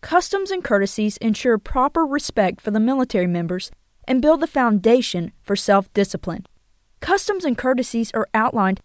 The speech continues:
in four sections: symbols, professional behavior, drill and ceremony,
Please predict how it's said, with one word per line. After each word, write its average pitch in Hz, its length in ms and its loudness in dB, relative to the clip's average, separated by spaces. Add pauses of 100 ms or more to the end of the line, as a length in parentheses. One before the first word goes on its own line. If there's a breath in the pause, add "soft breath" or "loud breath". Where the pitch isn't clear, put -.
in 208 180 4
four 233 360 6
sections: - 760 -2 (640)
symbols, 208 680 0 (480)
professional 240 520 4
behavior, 185 560 0 (500)
drill 262 380 6
and 294 120 -2
ceremony, 185 680 2